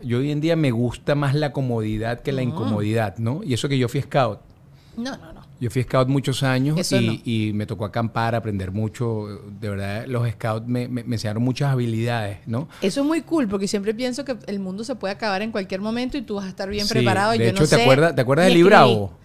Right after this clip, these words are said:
Speaker 2: Claro.
Speaker 1: Eli Bravo fue el primer scout Bolívar en Venezuela.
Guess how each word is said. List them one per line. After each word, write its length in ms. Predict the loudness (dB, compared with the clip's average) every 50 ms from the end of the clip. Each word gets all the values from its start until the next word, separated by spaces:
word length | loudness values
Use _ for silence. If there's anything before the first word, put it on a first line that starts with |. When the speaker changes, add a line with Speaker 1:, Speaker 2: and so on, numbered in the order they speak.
| -10 -4
Speaker 2:
Claro. 540 | 0 2 2 2 2 2 0 0 -2 -2 -2 0
Speaker 1:
Eli 180 | 4 6 6
Bravo 240 | 8 8 8 8 6
fue 140 | 6 4 2
el 80 | 2
primer 320 | 2 2 2 4 4 2 2
scout 320 | 2 2 2 4 4 4
Bolívar 320 | 4 4 2 2 2 2 2
en 100 | 2 0
Venezuela. 560 | 0 0 -2 -2 -2 -4 -4 -4 -4 -6